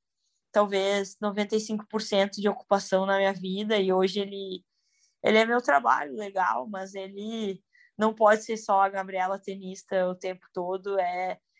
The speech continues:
tem a Gabriela ser humano, tem a Gabriela mulher, tem a Gabriela amiga, filha. Os médicos tinham me aconselhado a fazer, a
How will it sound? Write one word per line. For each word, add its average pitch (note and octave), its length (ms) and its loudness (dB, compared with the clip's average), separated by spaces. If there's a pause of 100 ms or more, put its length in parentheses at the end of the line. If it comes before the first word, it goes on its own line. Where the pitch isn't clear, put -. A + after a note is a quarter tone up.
(180)
tem G3 180 -2
a G3+ 80 2
Gabriela G3 480 2
ser G3 220 -8
humano, F#3 420 -8
tem G3 200 0
a G3+ 60 -2
Gabriela F#3+ 500 2
mulher, F3+ 560 -4
tem F#3+ 200 -8
a F#3+ 60 -6
Gabriela F#3+ 580 4
amiga, F#3 560 -8 (160)
filha. F#3+ 300 -12 (100)
Os G#3+ 200 -2
médicos A3 540 4
tinham B3+ 300 -6
me G#3 260 -4
aconselhado F#3+ 800 2
a C4+ 240 0
fazer, F#3+ 640 0
a E3+ 100 -2